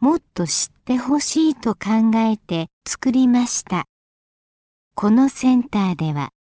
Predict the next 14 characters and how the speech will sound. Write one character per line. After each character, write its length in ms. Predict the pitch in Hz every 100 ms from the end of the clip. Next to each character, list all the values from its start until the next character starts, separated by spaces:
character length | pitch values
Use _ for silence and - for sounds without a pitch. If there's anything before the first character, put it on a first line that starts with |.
| -
ア 100 | 240
ニ 200 | 302 311
メ 180 | 262 220
の 180 | 165 151
キ 160 | -
ャ 100 | 156
ラ 160 | 185 269
ク 140 | -
タ 260 | - 285 285
ー 40 |
と 160 | - 247
一 120 | 226
緒 340 | - - - 254
に 280 | 254 240